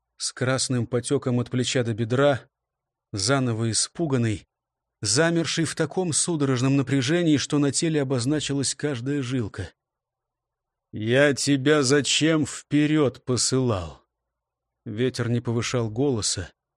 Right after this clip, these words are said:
но в тишине его отчетливо услышал весь двор. «На развед»,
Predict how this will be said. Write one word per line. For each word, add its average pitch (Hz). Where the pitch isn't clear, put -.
но 127
в -
тишине 147
его 131
отчетливо 135
услышал 131
весь 113
двор. 104
«На 104
развед», 113